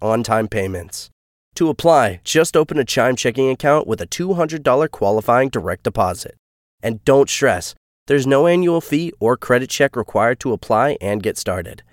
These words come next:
Start building your credit history and finding new opportunities with the secured Chime Credit Builder Visa credit card. Get started today at chime dot com slash build. That's chime dot com slash build.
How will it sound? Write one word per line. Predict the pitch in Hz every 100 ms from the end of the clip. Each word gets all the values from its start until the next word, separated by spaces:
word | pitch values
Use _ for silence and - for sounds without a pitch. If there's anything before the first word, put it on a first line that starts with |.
| _ _ _ _ _ _ _ -
Start | - 185 180
building | 208 196 143
your | 131 139
credit | 160 151
history | 151 147 - 165
and | 143
finding | - 117 107 98
new | 107 127
opportunities | 143 143 127 123 127 139 139
with | 113
the | 98
secured | - 98 147 165 147
Chime | 139 139 160
Credit | - 110 127
Builder | 151 170 180
Visa | 104 95 131
credit | - 107 90
card. | - 90 85 - _
Get | 165 -
started | - 214 208
today | 151 123 117 110
at | -
chime | 160 170 175
dot | 143 147
com | - 151 165
slash | 175 156 151 -
build. | 131 110 85 87 _
That's | 104 -
chime | - 170 185 214 -
dot | - 151 147
com | 139 135 170
slash | - 95 98 -
build. | - 107 90 82